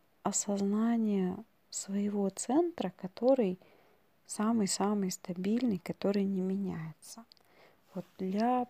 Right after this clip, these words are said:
примера. А, мы можем быть там мужчинами, женщинами, а, там, матерями, отцами,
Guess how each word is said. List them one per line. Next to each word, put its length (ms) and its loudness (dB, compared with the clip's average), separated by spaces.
примера. 640 0
А, 680 0
мы 180 8
можем 560 4
быть 580 -6
там 360 -14
мужчинами, 1300 0
женщинами, 1300 0
а, 840 -4
там, 320 -10
матерями, 880 2
отцами, 1120 0